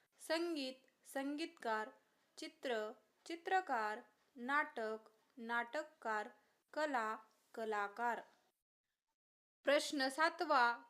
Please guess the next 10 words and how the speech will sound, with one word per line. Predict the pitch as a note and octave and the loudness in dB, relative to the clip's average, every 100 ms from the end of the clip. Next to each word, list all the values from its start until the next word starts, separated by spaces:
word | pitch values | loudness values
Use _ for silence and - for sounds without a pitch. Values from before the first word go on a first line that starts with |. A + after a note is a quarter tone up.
| - | 0
खालील | C#4 D4 D#4 E4+ G4 | 8 8 8 2 2
शब्दसमूहांचा | - E4+ E4 F#4 F#4 F4 D#4 E4 F#4 G4 G4 B3+ A#3 A3+ - | 2 2 4 0 2 0 2 4 6 4 0 4 6 6 0
वाक्यात | B3+ B3+ C4 - - D#4 D#4+ - | 2 4 4 2 -2 0 -2 -10
उपयोग | A#3 - A#3+ B3 C#4 - | -12 -6 -2 0 -2 -4
करा. | A3+ A3 A#3 G#3 - - _ _ _ _ - | -4 4 4 4 -2 -20 _ _ _ _ 0
एक, | B3 C4 B3 - - _ - | 2 2 0 -8 -20 _ 6
परोपकार | D4+ F4 F#4 F#4+ F#4 F4+ F#4+ | 8 8 6 2 6 8 8
करणे, | G4 C4+ A#3 A3+ A#3+ A#3+ G3+ - _ _ _ _ _ _ _ | 4 -2 0 0 -2 -4 -8 -18 _ _ _ _ _ _ _
साधू | - C#4 C4+ B3 E4 | 0 6 6 6 2
संत | F#4 G4 F#4 F4 | 2 2 2 2